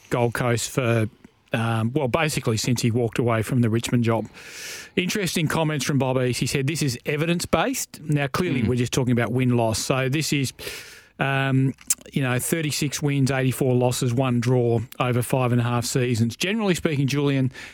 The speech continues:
Speaker 1: if a coach goes four years without a finals appearance, he's in trouble.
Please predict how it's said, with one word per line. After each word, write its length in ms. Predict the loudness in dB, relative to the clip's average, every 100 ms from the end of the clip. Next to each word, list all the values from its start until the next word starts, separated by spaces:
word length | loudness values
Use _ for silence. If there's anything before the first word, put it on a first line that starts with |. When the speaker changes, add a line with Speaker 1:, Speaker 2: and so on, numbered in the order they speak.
| -20 -6 -2
Speaker 1:
if 140 | 0
a 100 | 0
coach 420 | 0 0 0 0
goes 260 | 0 0 0
four 340 | 0 2 2
years 680 | 2 2 2 2 0 -4 -8 -10 -4
without 400 | -2 0 0 0
a 40 |
finals 460 | 0 0 2 2 2
appearance, 600 | 0 0 0 -2 -4 -8 -14 _ _ _
he's 220 | -2 0
in 100 | 2
trouble. 380 | 2 0 -2